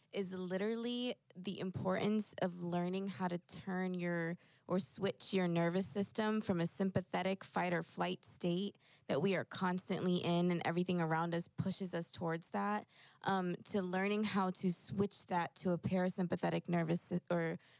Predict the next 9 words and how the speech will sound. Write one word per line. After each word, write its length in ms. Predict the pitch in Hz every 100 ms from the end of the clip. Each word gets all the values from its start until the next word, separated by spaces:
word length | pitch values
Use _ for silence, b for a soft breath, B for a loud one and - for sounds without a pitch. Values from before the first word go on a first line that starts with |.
| B -
the 200 | 185 202
parasympathetic 680 | 214 185 190 185 196 170 170
state 360 | - - 170 -
of 120 | 170
the 80 | 175
nervous 300 | 170 165 175
system, 420 | - 170 180 175
where 140 | 175
now 500 | 175 185 185 175 175